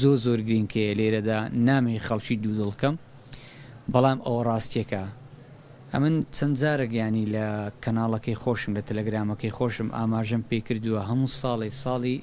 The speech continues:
یعنی، مانگی یازدە زێر ڕوو لە نزمی دەکاتن. هەموو ساڵی مانگی یازدە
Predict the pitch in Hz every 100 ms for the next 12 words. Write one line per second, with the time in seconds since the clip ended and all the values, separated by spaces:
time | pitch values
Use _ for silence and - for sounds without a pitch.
0 | - 104 107 110 123 127 113 113 110 104
1 | 113 104 123 135 - - - - 131 135
2 | 117 113 135 127 113 110 98 107 107 98
3 | - 90 - - - - - - - -
4 | - - - - - 120 120 135 135 -
5 | 101 98 104 127 135 120 120 120 117 113
6 | 135